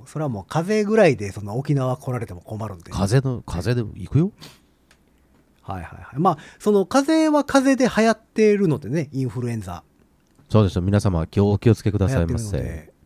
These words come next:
Speaker 1: はい。今年なんかあれらしいですよ。あの、えーと、A型もB型も両方流行ってるらしいですよ。
Speaker 2: エービー。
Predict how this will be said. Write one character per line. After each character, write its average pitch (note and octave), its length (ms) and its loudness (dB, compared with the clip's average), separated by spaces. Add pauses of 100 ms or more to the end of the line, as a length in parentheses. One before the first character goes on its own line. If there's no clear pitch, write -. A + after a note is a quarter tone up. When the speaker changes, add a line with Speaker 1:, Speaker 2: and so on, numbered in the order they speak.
(400)
Speaker 1:
は A2 280 -10
い。 G2+ 100 -20 (320)
今 C#4 140 0
年 C#4+ 420 2
な E3+ 160 2
ん - 20 -12
か C#3 160 2
あ E3 60 4
れ G#3 80 4
ら G3+ 100 2
し - 100 -4
い F#2 80 -10
で F2 60 -14
す - 100 -12
よ。 C#3 220 -6
あ A2+ 140 -8
の、 G2 540 -12 (280)
え G#2+ 260 -8
ー - 20 -16
と、 - 260 -14
A C4+ 340 2
型 B3+ 300 2
も D#3+ 120 0
B F#3 300 -2
型 G3+ 260 0
も A2 140 -2
両 F3+ 240 2
方 G3+ 140 0
流 F3 160 -2
行 E3 40 0
っ E3 40 -2
て D#3 160 -6
る C#3+ 60 0
ら B2+ 60 -2
し - 80 -10
い E2+ 40 -16
で - 60 -20
す - 40 -20
よ。 - 100 -20 (680)
Speaker 2:
エ G#2 140 -2
ー G2 40 0
ビ F2+ 220 0
ー。 - 40 -20